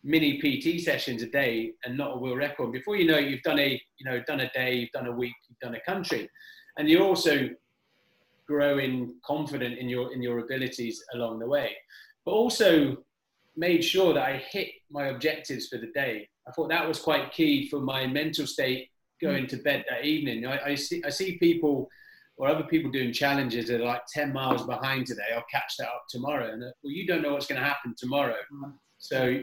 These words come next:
Speaker 1: and you could have another bad day and be twenty to thirty miles behind. So mentally, you're beating yourself up because you're not where you're supposed to be. So for me, I always made sure I,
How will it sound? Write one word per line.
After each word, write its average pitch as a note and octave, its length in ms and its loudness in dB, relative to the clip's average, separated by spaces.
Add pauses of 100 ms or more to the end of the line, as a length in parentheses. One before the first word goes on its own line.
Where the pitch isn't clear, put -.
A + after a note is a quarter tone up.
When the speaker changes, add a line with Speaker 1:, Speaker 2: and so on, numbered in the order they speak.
Speaker 1:
and C3 160 -2
you C3+ 100 -2
could C#3 80 0
have B2+ 120 2
another E3+ 260 2
bad B2+ 240 0
day B2 160 0
and A#2 80 0
be A#2+ 200 -2
twenty C3 220 0
to A#2+ 140 -10
thirty E3+ 240 4
miles B2 220 0
behind. A#2 360 -8
So - 180 -12
mentally, C#3+ 640 0
you're B2 240 -4
beating E3 320 6
yourself B2+ 400 -2
up D#3 220 -2
because A2+ 240 -12
you're B2+ 100 -4
not C#3 240 -2
where C3 160 -2
you're A#2 200 -4
supposed E3 400 0
to - 60 -6
be. G#2 200 -10 (480)
So D3 160 0
for D#3+ 100 4
me, F3+ 220 6
I D#3 180 4
always F3 460 6
made D3+ 240 4
sure A#2+ 600 2 (340)
I, C3+ 200 -4